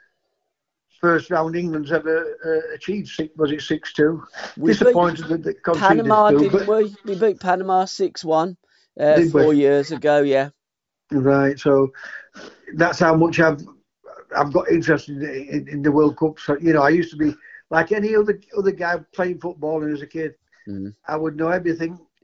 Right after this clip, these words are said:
Speaker 1: everything about majority of teams. But like I said, this one seems a bit like a downer for me.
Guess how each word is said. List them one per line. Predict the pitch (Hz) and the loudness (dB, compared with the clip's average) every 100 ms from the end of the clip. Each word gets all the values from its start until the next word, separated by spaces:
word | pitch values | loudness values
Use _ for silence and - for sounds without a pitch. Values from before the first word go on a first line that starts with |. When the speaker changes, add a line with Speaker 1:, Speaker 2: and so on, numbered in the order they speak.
| - | -6
Speaker 1:
everything | 202 165 160 151 | -4 -4 -8 -8
about | 143 147 151 | -8 -10 -8
majority | 139 156 147 143 147 | -4 -4 -4 -8 -10
of | - | -6
teams. | 151 135 127 120 | -6 -4 -8 -2
But | 160 160 | 0 4
like | 151 151 | 2 2
I | |
said, | - 139 | -2 2
this | 175 - | 2 0
one | 147 135 | -4 -2
seems | 160 147 | -2 0
a | 135 | 2
bit | 85 - _ _ - - - - _ _ _ _ _ _ _ _ _ _ - | 0 -2 _ _ -20 -16 -14 -16 _ _ _ _ _ _ _ _ _ _ -2
like | 170 175 | 0 0
a | |
downer | 147 165 175 147 | 0 2 2 -2
for | 147 131 | -2 -4
me. | 123 | -8